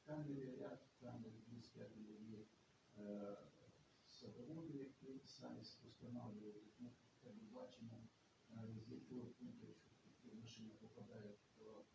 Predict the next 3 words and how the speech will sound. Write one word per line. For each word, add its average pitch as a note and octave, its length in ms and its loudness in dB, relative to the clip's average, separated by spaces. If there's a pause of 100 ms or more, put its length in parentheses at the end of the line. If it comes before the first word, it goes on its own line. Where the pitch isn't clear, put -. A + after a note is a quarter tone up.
(640)
в, - 420 -2 (240)
ну, - 160 2 (600)
об'єктив C#3 560 4